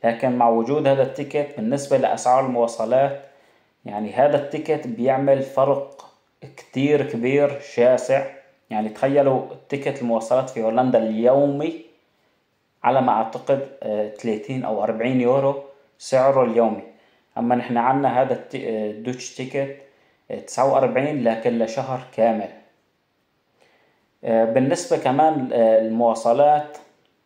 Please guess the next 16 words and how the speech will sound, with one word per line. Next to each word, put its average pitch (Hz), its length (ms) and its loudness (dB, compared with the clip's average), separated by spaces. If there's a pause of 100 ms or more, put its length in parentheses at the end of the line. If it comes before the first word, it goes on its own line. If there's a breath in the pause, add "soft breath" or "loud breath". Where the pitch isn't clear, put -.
(120)
كمان 127 420 0
ما 127 360 4
يعني 110 440 -6 (400)
لازم 123 400 2
نحكي - 260 -4
عنها، 131 500 0 (440 soft breath)
إنه 120 200 0
المواصلات 113 640 0
في - 400 -8
ألمانيا 135 720 -2 (640)
بالنسبة 120 480 0
للخدمات 117 840 0
سيئة 131 720 -6
جدا 120 560 -4
جدا. 113 600 -6 (920)
يعني 120 500 -2